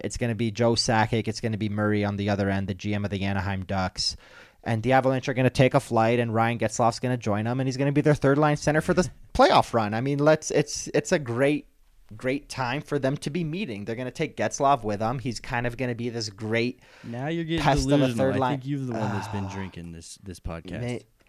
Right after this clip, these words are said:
Speaker 1: maybe. I've never had a drink in my life, but it
Speaker 2: <laughs>
Speaker 1: probably sounds like I have because of this. But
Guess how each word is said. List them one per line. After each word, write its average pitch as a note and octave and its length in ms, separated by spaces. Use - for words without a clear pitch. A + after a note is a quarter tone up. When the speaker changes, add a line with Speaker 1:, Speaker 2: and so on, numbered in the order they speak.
Speaker 1:
maybe. C3 400
I've A2+ 100
never C#3 160
had D3+ 140
a B2+ 80
drink A#2 380
in B2+ 80
my A#2+ 140
life, G#2+ 280
but G#2 140
it G#2+ 60
Speaker 2:
<laughs> - 60
Speaker 1:
probably B2 260
sounds A#2 520
like A2+ 180
I A2+ 120
have G2+ 400
because G#2+ 280
of F#2+ 160
this. F#2+ 300
But F#2+ 240